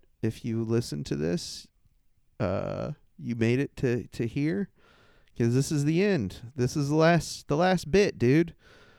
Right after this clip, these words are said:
Um, I'm about to stop recording, and I'm gonna, um, sign off, but thank you. And, um, hopefully this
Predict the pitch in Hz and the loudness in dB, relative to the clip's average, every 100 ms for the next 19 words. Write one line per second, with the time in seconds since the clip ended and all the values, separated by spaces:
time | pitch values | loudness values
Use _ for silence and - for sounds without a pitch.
0 | _ _ 120 123 123 123 120 110 131 139 | _ _ 4 6 6 6 4 2 2 4
1 | 147 143 - 143 - - 165 - 151 - | 4 4 4 2 2 0 0 0 -4 2
2 | 123 131 165 180 170 - 123 120 123 127 | 2 4 2 -2 -4 0 4 4 4 4
3 | 123 127 123 127 131 - 117 123 127 127 | 4 4 4 2 0 -2 -2 0 0 -2
4 | 127 127 _ _ _ _ _ - - 139 | -6 -10 _ _ _ _ _ -6 0 0
5 | 156 180 123 - - - 110 113 - _ | 2 0 -2 -4 -10 -2 2 2 -2 _
6 | _ - - - _ _ - - 131 123 | _ -20 -20 -20 _ _ -20 2 4 4
7 | - 98 90 95 - 117 117 117 113 113 | 0 0 0 -4 -2 2 4 4 2 0
8 | 110 - - - 113 110 101 98 90 90 | -2 -10 -10 -2 0 0 0 -4 -6 -12
9 | - _ _ _ _ _ - 165 156 160 | -14 _ _ _ _ _ 2 2 4 4
10 | 151 151 147 139 135 _ - - _ _ | 6 6 6 4 0 _ -20 -20 _ _
11 | _ _ 131 123 120 - - - - | _ _ 0 4 4 4 -2 -8 -10